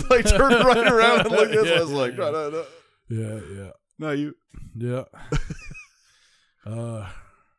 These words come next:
Speaker 2: yeah, I mean, dang, it's been, last weekend was fun. That was the most fun I had in a while, man.
Speaker 1: Yeah. And then I got banged up. I drank a twelve pack of hard Mountain Dews yesterday.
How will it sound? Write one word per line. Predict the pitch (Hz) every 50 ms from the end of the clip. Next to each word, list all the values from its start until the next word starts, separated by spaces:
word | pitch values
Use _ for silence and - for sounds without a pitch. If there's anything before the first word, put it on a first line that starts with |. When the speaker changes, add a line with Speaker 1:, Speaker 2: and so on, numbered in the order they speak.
| _ _ _ _ _ _ _ _ _ _ _ _ _ _ _ _ _ _ -
Speaker 2:
yeah, | 120 196 226 185 131 -
I | 135 165
mean, | 185 135 104 107
dang, | 123 127 120 117 120 127 156
it's | 196 -
been, | - 110 101 90 _ _ -
last | 107 120 185 262 262 - -
weekend | 220 240 247 247 220
was | 190 165 -
fun. | - 156 175 214 202 151
That | 151
was | 180 196
the | 165 147
most | 135 -
fun | - 131 127 131
I |
had | 123 123
in | 117 107
a |
while, | 90 95 113 131 127 113
man. | 104 104 107 107 117 117 117 - _ _ _ _ _ _
Speaker 1:
Yeah. | 117 117 117 107 87 87 _ _ _ _ _ _
And | - 113
then | 117 117
I | 117 120 120
got | 113 110 101 98 101
banged | 104 104 107 107 101 110
up. | 110 107 - 107
I | 107
drank | 107 107 104 107 92 -
a | 90 98 98 92 95 95 95 95 87 _ _ _ -
twelve | - - 113 117 117 113 110 107 104 104 - - - _ _ _ _ _ _ _ _ _ _ _ _ _ _ _ _ _ _ _ _ _ _ _ _ _ _ _ _ _ _ _ _ _ _ _ -
pack | 117 104 98
of | - 92
hard | 113 113 107 101
Mountain | 107 107 104 98 101
Dews | 107 113 113 110 101
yesterday. | 101 101 - - 107 107 107 107 107 113